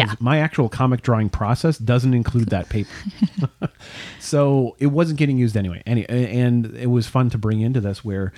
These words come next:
Speaker 2: we did, um, we started to list some things that were coming out of the pro-, uh, out of our process. I don't remember exactly how early it was, but then we would ask why.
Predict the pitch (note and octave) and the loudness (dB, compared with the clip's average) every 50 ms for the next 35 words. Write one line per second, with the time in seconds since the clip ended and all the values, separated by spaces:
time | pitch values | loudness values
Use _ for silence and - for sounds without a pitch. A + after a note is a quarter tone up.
0 | - - - - - - B2+ D#3 E3 F3 E3+ D#3+ D3 D3 C3+ C3 - - - A#2+ | -14 -20 -20 -10 -4 0 2 2 2 4 4 4 4 2 2 -2 -4 -2 0 2
1 | A2+ A2 G#2+ G#2 G2 G2 G2 G2+ - - _ _ _ _ _ _ _ _ _ _ | 2 2 2 2 0 0 -2 -4 -6 -10 _ _ _ _ _ _ _ _ _ _
2 | _ _ _ - B2+ B2 C#3 - - - D3 D3 D3+ D3+ D3 D3 - - C#3 C3 | _ _ _ -4 -2 0 0 0 0 0 2 2 2 0 0 -4 -4 0 0 2
3 | B2+ B2 B2 A#2+ A2+ - _ - - _ _ - - A#2 B2 C3+ E3+ G#3 - - | 4 4 2 2 0 -4 _ -20 -20 _ _ -6 -2 0 2 2 2 2 0 -4
4 | - - - - D#3 D3 C3 - - C#3+ C#3+ C#3 C#3 B2+ C3 A#2+ A2 A#2 A2+ - | -10 -6 -2 0 2 2 2 2 2 2 4 4 2 2 2 2 0 0 -2 -2
5 | - C#3+ C#3 C3+ C3 C3 B2 B2 A#2+ A2 G#2+ - - - A2 G#2 G#2+ G#2+ - - | 0 0 0 0 0 -2 -4 -6 -6 -6 -8 -8 -8 -6 -4 -2 -2 -2 -2 -2
6 | A2 A2+ - A2 A2+ A2+ G#2+ A2+ G#2 - - G#2+ G2+ G2+ - - F#2+ - - G#2+ | -2 -2 0 2 2 4 4 4 2 2 2 0 0 0 0 -2 -6 -6 0 2
7 | A#2+ C3+ B2 A#2+ G2 G#2+ A2 A2 G#2+ G#2 G2+ G2 G#2 G#2 F#2+ G2 G2+ F#2 F#2+ G2+ | 2 2 2 2 2 4 4 6 6 4 4 2 0 -4 -4 -2 -2 -2 -2 -2
8 | - B2+ A#2+ G#2+ - A#2+ A#2+ A2+ A2 A#2+ A#2+ B2 B2 B2 A#2 A#2+ B2 C#3 C#3+ - | -2 0 -2 0 0 -2 -2 0 0 0 2 2 0 0 0 0 -2 -2 -2 -4
9 | _ - - - - - - - - A#2+ - C#3+ D3 D#3 E3 D3+ C#3+ C#3 B2 A#2 | _ -20 -20 -20 -20 -20 -8 -4 -4 -2 0 0 0 2 2 2 4 4 2 2
10 | A2 G2+ - - G#2+ F#2+ F#2 G2+ G2+ F#2 F2 E2+ - - | 0 0 -2 -4 -6 -4 -2 -2 -2 -4 -4 -8 -12 -14